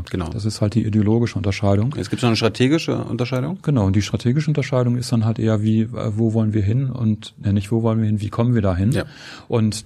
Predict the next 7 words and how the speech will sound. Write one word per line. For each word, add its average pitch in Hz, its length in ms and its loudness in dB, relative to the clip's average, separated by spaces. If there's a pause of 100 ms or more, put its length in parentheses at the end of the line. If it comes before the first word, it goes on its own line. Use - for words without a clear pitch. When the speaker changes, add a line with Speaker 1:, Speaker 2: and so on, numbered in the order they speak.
(140)
Speaker 2:
ähm, 110 380 2 (340)
da 113 100 2
gibt's 113 220 0
dann 113 160 2
diejenigen, 123 580 2
die 113 140 0
sagen, 107 480 2